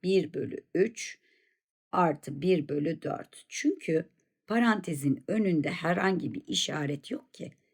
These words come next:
Bu parantezi olduğu gibi kaldırabilirsin. Fakat bu parantezin önünde bak eksi var, görüyor musun? Bu eksiyi içeriyle tek tek çarpman lazım. Bir bölü dördün işaretine yazmamışlar ama artı değil mi?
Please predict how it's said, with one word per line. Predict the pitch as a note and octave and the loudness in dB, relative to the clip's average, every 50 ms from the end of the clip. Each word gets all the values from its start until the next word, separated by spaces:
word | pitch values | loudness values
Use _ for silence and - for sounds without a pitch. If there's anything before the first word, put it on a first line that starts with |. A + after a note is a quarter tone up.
| _ _ _ _ _ _ _ _ _ _ _ _ _ | _ _ _ _ _ _ _ _ _ _ _ _ _
Bu | A3 C#4 C4 | 4 6 8
parantezi | B3+ A#3+ G#3+ G3 F#3+ F3+ F#3 E3+ D3 E3+ | 8 10 10 10 8 6 4 2 2 2
olduğu | E3+ - A#3+ D4 D4+ D#4+ C4 F4+ F#4+ D#4+ | 8 10 12 12 12 10 8 8 8 8
gibi | D#4+ D#4 A#3+ B3+ | 8 6 4 2
kaldırabilirsin. | - A3+ G#3+ G3 F#3+ E3+ D#3+ D#3+ D3 C3 B2+ A2 - - - - - - - - _ _ | 4 6 6 8 8 6 4 2 2 0 0 -2 -2 -4 -8 -12 -14 -16 -18 -20 _ _
Fakat | - - F3+ F3 - A2+ - - - - - _ _ _ _ _ _ _ _ F#3 | -2 0 0 0 0 -2 -4 -6 -10 -16 -16 _ _ _ _ _ _ _ _ 4
bu | B3+ D4 | 4 6
parantezin | - B3+ G#3 F#3+ F3 E3 D3 C#3+ - C#3 B2+ C#3 C#3 C3 A#2+ F2+ - - _ _ _ | 8 8 8 8 8 4 2 2 0 -2 -2 -2 -2 -2 -2 -2 -4 -6 _ _ _
önünde | - G#3+ C4 B3 A#3 A3+ A3+ A3 A3 G#3+ G3+ | 8 10 10 10 10 8 8 8 8 8 8
bak | G#3+ G#3+ G#3+ - | 6 4 4 2
eksi | F3 D#3+ D3 - - - D#3+ D3 | 2 2 2 0 -2 -4 -4 -2
var, | C3+ C3 B2 B2+ | -2 -2 -2 -2
görüyor | A#2+ C3 C#3+ D3 D#3+ G3 G3 | -2 0 0 2 2 0 0
musun? | F#3+ F3 F3+ - - - | -2 -4 -8 -10 -4 0
Bu | G#3 A#3+ | 2 4
eksiyi | - G#3+ G3 F3 - - - - D3 C#3+ C#3+ - - | 6 4 4 2 -2 -8 -6 -4 -2 -2 -2 -4 -4
içeriyle | G3 F#3 F#3 - - F3 D#3+ D3+ C#3+ C#3 B2+ C#3 D3 D#3 F3 A3 - _ _ _ _ _ _ _ _ | -6 -6 -4 -2 0 2 4 4 4 2 2 2 0 0 0 -2 -6 _ _ _ _ _ _ _ _
tek | - B3+ C4+ C#4 - - | 0 2 2 2 2 0
tek | - G3+ F#3+ - - | -2 -2 -2 -2 -2
çarpman | - F3 D#3+ D#3 - - D#3 D3+ C#3+ C#3 C3+ | -2 -2 -2 -2 -2 0 0 2 2 2 0
lazım. | C3+ A#2+ B2+ B2+ C3+ C#3 - - - - - - _ _ _ - | 0 -2 -4 -6 -8 -12 -14 -16 -20 -20 -20 -20 _ _ _ 2
Bir | G#3+ C#4+ C4+ B3 | 4 4 6 8
bölü | D4 C#4+ C#4 A#3+ | 8 8 10 10
dördün | C4+ C4 A#3+ B3 C4 | 10 10 10 10 8
işaretine | C4+ C4+ - - C4 B3+ B3+ B3 A#3+ - C4 B3+ C4+ B3 | 8 8 8 6 4 4 4 2 2 4 4 6 6 6
yazmamışlar | A3+ A3+ A#3 B3+ A#3 A#3 G3+ F#3+ F3 E3+ - - - G3+ A#3 | 6 6 4 4 2 2 2 2 2 2 2 0 0 0 0
ama | C4 D4 D#4+ D4 - - - | 2 2 0 0 -2 -2 0
artı | D#3+ D#3+ D#3 D3 - - D#3 | 0 0 0 -2 -4 -6 -4
değil | F3+ - D#4 F4+ | -4 -4 -4 -6
mi? | D4 F3+ D#3+ D3+ D3 | -6 -8 -8 -8 -8